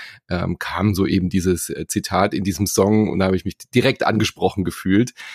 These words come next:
dass wir in unserem Projekt eben auch versuchen, die, die, die schönen Seiten und die positiven Seiten rauszustellen, aber nicht ohne kritisch zu sein. Und, äh, das finde ich, das macht ein Abteilungsleiter der Liebe. <laughs>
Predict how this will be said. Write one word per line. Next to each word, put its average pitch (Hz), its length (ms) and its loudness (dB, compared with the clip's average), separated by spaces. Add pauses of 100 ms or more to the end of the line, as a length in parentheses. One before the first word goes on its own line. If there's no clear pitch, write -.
(180)
dass - 240 -4
wir 87 140 -2
in 87 100 -4
unserem 95 300 -6
Projekt 92 340 -2
eben 87 220 -4
auch 73 120 -6
versuchen, 90 440 -6
die, 82 240 -8
die, 73 260 -12
die 92 120 -6
schönen 180 280 4
Seiten 123 220 4
und 104 80 2
die 98 80 0
positiven 95 480 -4
Seiten 85 260 -2
rauszustellen, 98 600 -2
aber 110 180 2
nicht 147 380 4
ohne 139 400 2 (120)
kritisch - 340 -4
zu 80 120 -12
sein. - 300 -16 (120)
Und, 80 200 -12
äh, - 200 -14
das - 260 -12
finde 131 240 0
ich, - 120 -8
das 147 200 -2
macht 131 160 -2
ein - 120 2
Abteilungsleiter 113 680 2
der 101 120 4
Liebe. 175 400 2 (200)
<laughs> - 600 -2